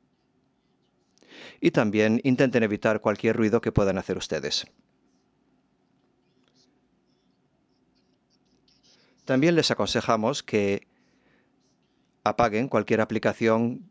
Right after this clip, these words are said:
que esté activa en el ordenador, como por ejemplo Teams o Skype, que a lo mejor pueden, mm, crear un conflicto con el micrófono y la cámara. Y luego, por favor,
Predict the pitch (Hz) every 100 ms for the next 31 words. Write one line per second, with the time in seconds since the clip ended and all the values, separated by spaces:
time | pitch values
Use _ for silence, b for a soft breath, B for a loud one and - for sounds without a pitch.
0 | _ - 110 - 113 98 - 104 107 120
1 | 107 98 98 95 101 104 143 - b b
2 | b - 98 90 98 95 85 - 127 123
3 | 139 98 - 110 117 - 156 139 113 120
4 | 104 110 101 98 95 95 b b b b
5 | b - 101 101 92 85 - 113 110 107
6 | 113 123 120 - 135 120 101 101 - 110
7 | - 101 101 _ b b b - 107 98
8 | 92 82 82 78 _ _ _ _ - 101
9 | 90 101 175 156 _ _ _ _ _ b
10 | b b - 110 101 110 135